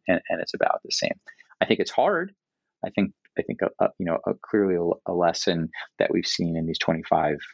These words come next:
you know, now it's coming closer to thirty years, um, is that there are,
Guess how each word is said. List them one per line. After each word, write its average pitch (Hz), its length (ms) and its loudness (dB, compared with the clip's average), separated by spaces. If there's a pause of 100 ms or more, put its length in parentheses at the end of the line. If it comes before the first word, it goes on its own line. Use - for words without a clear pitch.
(160)
you 90 80 -2
know, 76 120 0
now 85 280 0
it's - 140 -2 (280)
coming 92 220 0
closer - 340 0
to 80 60 0
thirty 123 320 0
years, 78 540 -2 (440)
um, 82 460 0
is 87 220 0
that 82 140 2
there 87 200 2
are, 82 240 4